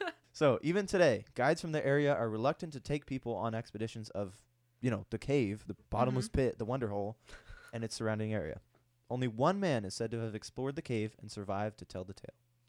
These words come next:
Speaker 1: A prospector named Travis. <laughs>
Speaker 2: <laughs> No last name.
Speaker 1: Travis.
Speaker 2: Just Travis.
Speaker 1: According to local accounts, he dropped his flashlight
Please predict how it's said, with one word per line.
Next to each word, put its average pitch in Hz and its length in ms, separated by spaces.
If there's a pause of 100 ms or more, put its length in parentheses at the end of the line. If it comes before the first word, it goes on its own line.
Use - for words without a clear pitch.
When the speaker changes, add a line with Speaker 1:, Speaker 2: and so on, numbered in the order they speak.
(400)
Speaker 1:
A - 60
prospector 131 540
named 95 180
Travis. 110 580 (240)
<laughs> - 0
Speaker 2:
<laughs> 302 380 (840)
No 202 140
last 190 300
name. 190 100
Speaker 1:
Travis. 98 260
Speaker 2:
Just 233 220
Travis. 185 480 (220)
Speaker 1:
According 175 380
to 147 120
local 147 320
accounts, 123 360
he 120 100
dropped 117 400
his 151 100
flashlight 113 560